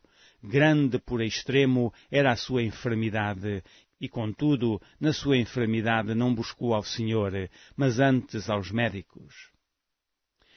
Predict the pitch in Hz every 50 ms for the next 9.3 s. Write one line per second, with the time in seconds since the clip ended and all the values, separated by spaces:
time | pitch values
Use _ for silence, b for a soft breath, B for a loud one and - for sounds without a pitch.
0 | b b b 123 131 135 143 147 139 123 131 135 120 120 131 123 123 127 147 165
1 | 165 160 - - 120 113 - - 120 110 98 - - - 107 101 98 98 95 98
2 | 98 - b b b b b b 139 143 156 147 131 113 117 139 139 139 135 127
3 | 127 127 127 127 131 127 - - 123 110 117 147 165 151 - 156 139 135 143 156
4 | 156 147 135 131 - - 135 135 135 143 151 147 139 127 107 98 95 82 85 92
5 | 87 - - - b b b b b b b b 139 143 147 - - 170 - -
6 | 143 135 120 - 151 143 135 131 127 123 120 120 110 - - 156 143 - - -
7 | - 151 143 131 - - 135 117 113 104 b b b b _ - 147 - 156 160
8 | 151 139 - - 135 120 110 139 147 147 135 110 - 139 135 120 120 - - -
9 | 131 127 120 117 117 110